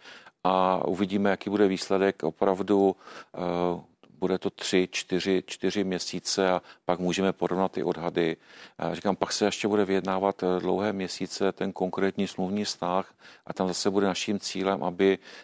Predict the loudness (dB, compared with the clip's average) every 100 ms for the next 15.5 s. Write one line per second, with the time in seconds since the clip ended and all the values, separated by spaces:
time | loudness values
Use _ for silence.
0 | _ -4 0 0 0 -2 -2 -2 0 2
1 | 2 2 2 4 4 2 0 -2 0 2
2 | 2 2 0 -2 -2 0 2 0 -2 -8
3 | -20 -20 _ -8 -2 0 0 -2 -2 0
4 | 2 0 0 -2 -2 0 -4 -4 0 2
5 | 2 0 -4 -2 0 0 -2 -14 -12 0
6 | 2 2 0 -4 -4 -6 -4 -4 -2 -2
7 | -2 -2 0 2 0 -4 -6 -2 -2 -4
8 | _ -20 -8 -6 0 0 0 -2 -4 -6
9 | -8 -16 _ -4 -2 0 0 -2 _ _
10 | -2 2 4 4 2 0 _ 2 6 6
11 | 6 4 2 2 0 -2 -4 -4 -8 _
12 | _ -2 2 2 0 2 2 2 -2 -2
13 | 0 0 -4 -8 -8 -6 -4 -4 -4 0
14 | 0 0 -2 -2 -2 0 0 -2 -6 -6
15 | -6 -8 0 2